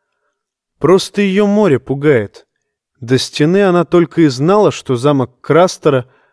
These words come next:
да лес вокруг. Вряд ли ей доводилось отлучаться хотя бы на поллиги от места, где она родилась.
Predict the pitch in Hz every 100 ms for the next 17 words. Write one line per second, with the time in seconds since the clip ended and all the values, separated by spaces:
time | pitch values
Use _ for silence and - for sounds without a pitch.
0 | _ 123 131 143 190 - 127 123 - 151
1 | - _ _ _ _ _ _ 117 120 151
2 | 196 185 185 170 190 160 147 143 147 196
3 | 170 - - 135 - 185 190 - 170 -
4 | _ _ _ _ 135 123 190 170 175 160
5 | - 185 190 196 190 135 120 143 165 -
6 | 143 123 135 139 139 143 151 175 131 -